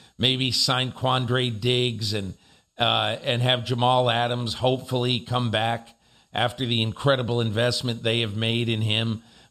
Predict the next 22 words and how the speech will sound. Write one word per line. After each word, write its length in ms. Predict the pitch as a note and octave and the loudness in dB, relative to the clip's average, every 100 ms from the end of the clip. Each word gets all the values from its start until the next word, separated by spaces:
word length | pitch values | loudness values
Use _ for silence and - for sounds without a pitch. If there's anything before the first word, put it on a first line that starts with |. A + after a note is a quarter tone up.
| - | 0
But, 520 | D#3 D#3+ - - C3+ | 2 2 -2 -12 0
but, 260 | D#3 D3+ D3+ | 0 0 -2
uh, 40 | |
you 280 | D#3 E3 D3+ | -2 0 0
know, 80 | C3+ | 0
they 100 | B2+ | 0
gotta 200 | C3+ C3 | 0 0
make 180 | B2+ | -2
a 40 | B2 | -2
decision 460 | A#2 - B2+ A2+ | -2 -2 -2 0
on 120 | A#2 A2+ | 0 2
Bobby 300 | A#2 A2+ A2 | 2 0 0
Wagner 460 | A#2 A2+ G#2+ G#2+ | 2 0 -2 -6
too. 380 | G#2 B2+ A2 E2 _ _ - _ _ - - - - - G#3+ | -4 -2 -2 -4 _ _ -20 _ _ -20 -20 -20 -20 -16 -8
But 500 | E3 D#3 E3+ - - | 0 2 2 -2 -4
no 220 | E3 F3+ | 2 4
one 260 | G3+ G#3 F3 | 4 4 4
knows 320 | F3+ F#3 C#3+ | 4 4 2
what 140 | D3+ | 2
that 200 | C3 C#3+ | 2 0
decision 480 | D3 B2+ D3 B2 A2+ | 0 0 0 0 -2
is. 260 | D#2+ - | -6 -10